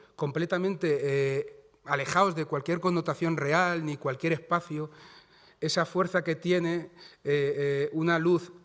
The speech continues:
concentrada, dirigida, con un, con, con, con unas sombras muy densas,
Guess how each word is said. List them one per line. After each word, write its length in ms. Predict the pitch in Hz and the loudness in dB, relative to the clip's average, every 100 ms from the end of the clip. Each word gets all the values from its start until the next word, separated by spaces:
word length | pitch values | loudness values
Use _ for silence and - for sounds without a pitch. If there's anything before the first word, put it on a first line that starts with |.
| - | -2
concentrada, 880 | 160 147 143 135 156 165 151 151 151 | 0 0 -2 -2 2 4 4 -2 -6
dirigida, 800 | 143 139 131 - 170 156 151 147 - - _ _ _ _ _ _ - | -6 -4 -4 2 2 4 0 -4 -14 -20 _ _ _ _ _ _ -6
con 240 | 143 143 | -2 0
un, 220 | 156 165 | 0 -2
con, 240 | - 147 143 | -2 -4 -4
con, 300 | - 143 151 | -4 -4 -4
con 240 | - 147 | -4 0
unas 240 | 165 160 | 0 0
sombras 640 | - 170 165 156 156 147 - - - _ | 2 0 2 2 0 -2 -10 -20 -20 _
muy 200 | - 156 | -2 0
densas, 500 | 147 175 165 165 147 | 2 2 2 -2 -4